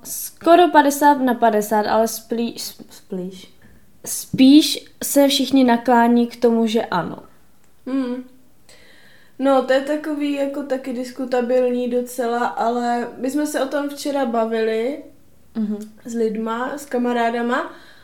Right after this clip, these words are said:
Speaker 2: a tak nějak jsme došli k závěru, že jako důležité to je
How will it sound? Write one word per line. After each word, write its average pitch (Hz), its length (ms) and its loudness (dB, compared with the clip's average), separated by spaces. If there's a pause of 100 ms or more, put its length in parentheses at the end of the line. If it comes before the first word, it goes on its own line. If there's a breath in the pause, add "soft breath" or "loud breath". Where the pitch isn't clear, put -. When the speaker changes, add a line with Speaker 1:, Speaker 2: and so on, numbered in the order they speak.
(500 loud breath)
Speaker 2:
a 247 1040 0 (360)
tak 269 160 -2
nějak 302 280 2
jsme 320 180 0
došli 302 420 -4
k 269 120 -2
závěru, 240 920 0
že 269 120 -4
jako 269 540 0 (300)
důležité 269 840 0
to 302 120 0
je 269 400 0